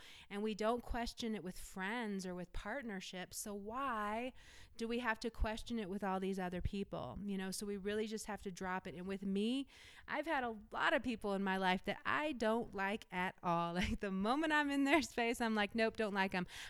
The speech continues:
But I never wanna pick them apart. I, I, I don't want to put myself in that level, 'cause I also can feel that when I'm, I'm that level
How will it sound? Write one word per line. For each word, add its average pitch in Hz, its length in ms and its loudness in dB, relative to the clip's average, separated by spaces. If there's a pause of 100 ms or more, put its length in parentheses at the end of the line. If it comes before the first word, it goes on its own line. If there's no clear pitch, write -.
But 214 120 4
I 208 100 6
never 220 380 6
wanna 214 240 2
pick - 240 2
them 180 160 0
apart. 170 500 -2
I, 175 80 0
I, 180 400 -2
I 185 160 0 (140)
don't 208 340 2
want 190 300 -2
to 190 140 -4 (120)
put - 180 6
myself 185 480 -4
in 185 80 0
that 170 200 -2
level, 175 380 0 (280)
'cause 208 140 -2
I 196 140 4
also 202 320 4
can 190 160 -4
feel 208 320 2
that 185 100 0
when 185 140 0
I'm, 180 300 2
I'm 180 360 2
that 170 260 -2
level 185 540 0